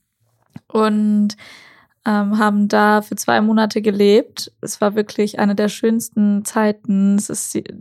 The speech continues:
ich würd sagen, es ist die schönste Stadt, in der ich je war.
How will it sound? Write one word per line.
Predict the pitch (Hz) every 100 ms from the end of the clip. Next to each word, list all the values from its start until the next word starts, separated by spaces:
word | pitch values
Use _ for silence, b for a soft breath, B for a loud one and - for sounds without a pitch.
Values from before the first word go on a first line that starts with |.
| - - B B B
ich | -
würd | 240
sagen, | 240 226
es | 220
ist | - -
die | 208 202 196 202
schönste | - 226 202 202
Stadt, | 208 - - - - _
in | 214 208
der | 202
ich | 202
je | 208 202
war. | 202 196 214